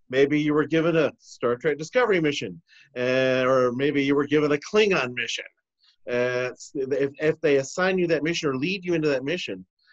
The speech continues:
uh, they show, especially in season one, when they're showing us our Grand Theft Auto type scenarios,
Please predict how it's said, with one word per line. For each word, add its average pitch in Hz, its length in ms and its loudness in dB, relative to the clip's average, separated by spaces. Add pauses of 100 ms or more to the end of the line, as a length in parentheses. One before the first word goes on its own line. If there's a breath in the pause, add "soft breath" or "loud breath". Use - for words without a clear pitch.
(200 soft breath)
uh, 131 60 -6
they 151 180 4
show, 165 380 4
especially 196 360 -2
in 170 80 -4
season 165 300 -4
one, 165 160 -2
when 147 60 -4
they're 127 100 -4
showing 175 400 -2
us 131 120 -6
our 113 120 -4
Grand 135 320 -4
Theft 131 240 -2
Auto 139 260 -2
type 131 280 -8
scenarios, 117 760 -6